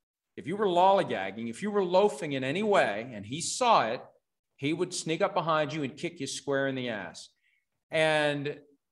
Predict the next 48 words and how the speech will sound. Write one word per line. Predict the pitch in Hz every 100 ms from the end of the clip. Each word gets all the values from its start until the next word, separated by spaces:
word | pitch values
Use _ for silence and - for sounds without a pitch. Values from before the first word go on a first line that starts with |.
| _ _ _ _
you | 185
know, | 160 147 -
I | 175
don't | 208
know | 185
if | 151
it's | 139
P | 170 156
T | 135
S | 104 -
D, | 160 220 226 208
I | -
don't | 160
know | 147
what | 131 143 190 160
it |
is, | 120 107 110 - 143
but | 135 131 123 - -
to | 143
this | 151 147
day, | 135 180 151 110
I | 117
mean, | 135 131
it | 120
woke | 156 185
up | 190 190
something | 185 165 147
in | 127 117
me, | 101 98 139
and | 131
I | 123 131
could | 117
say | - 143 127
I'm | 123 135
emotionally | 131 139 - 123
scarred | 110 - 165 143
at | 113
one | 170 202
level, | 139 120 131 127 - _ _ _ _ _ -
but | 165 165
at | 151
another | 156 202 185
level, | 151 139 135 135 135 -
I | - 156 151
never | 143 143 151 160 165 170 165 160 156 - - -
want | 127 131 139 131 131 - - _ -
to | - 117
be | - 135 127 123 117 110 110